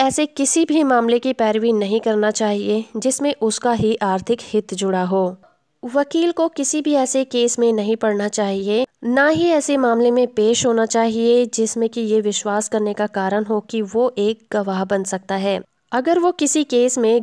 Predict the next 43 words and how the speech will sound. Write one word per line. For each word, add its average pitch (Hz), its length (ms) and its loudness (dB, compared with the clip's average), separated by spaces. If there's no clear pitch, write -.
गवाह 214 320 2
के 247 160 0
रूप 220 200 0
में 220 140 0
उपस्थित 202 540 -2
होता 208 260 0
है 220 240 0
तो 320 100 0
उसे 262 360 2
वकील 240 460 -2
के 226 140 0
रूप 208 220 0
में 208 180 0
नहीं 214 400 -2
जाना 190 300 0
चाहिए, 196 460 0
इससे 285 300 -2
उसके 311 280 -2
क्लाइंट 233 380 0
के 247 100 2
हितों 220 340 0
पर 214 280 0
उल्टा 220 320 0
असर 214 360 -2
पड़ 226 180 -2
सकता 196 360 -4
है। 190 260 0
एक 311 280 0
अच्छे 285 300 0
वकील 302 380 0
से 277 140 0
ये 269 180 2
आशा 214 320 0
की 233 160 0
जाती 214 360 0
है 240 180 4
कि 247 140 0
वो 240 120 2
अपने 233 300 2
क्लाइंट 226 460 2
के 226 180 4
मामले 196 440 2
को 214 160 2